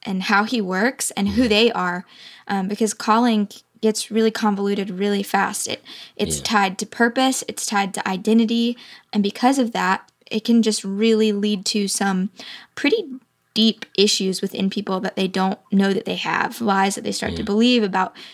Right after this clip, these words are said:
Speaker 1: who they are and what they're supposed to be doing and who God is and what he told them to do. Um, it's, it's
Speaker 2: Right.
Speaker 1: pretty broad. We're just gonna let Holy Spirit take it <laughs> however direction he wants to.
Speaker 2: Yeah, that's our intention, is to talk about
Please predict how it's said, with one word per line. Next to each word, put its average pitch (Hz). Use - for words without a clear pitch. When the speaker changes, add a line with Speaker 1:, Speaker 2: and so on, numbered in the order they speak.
Speaker 1:
who 254
they 220
are 196
and 190
what 202
they're 214
supposed 202
to 196
be 180
doing 180
and 185
who 247
God 208
is 185
and 175
what 214
he 240
told 208
them 202
to 190
do. 180
Um, 185
it's, -
it's 240
Speaker 2:
Right. 160
Speaker 1:
pretty 320
broad. 190
We're 240
just 247
gonna 240
let -
Holy 214
Spirit 214
take 262
it -
<laughs> -
however 254
direction 214
he 214
wants 202
to. 220
Speaker 2:
Yeah, 85
that's 120
our 131
intention, 90
is 67
to -
talk 76
about 71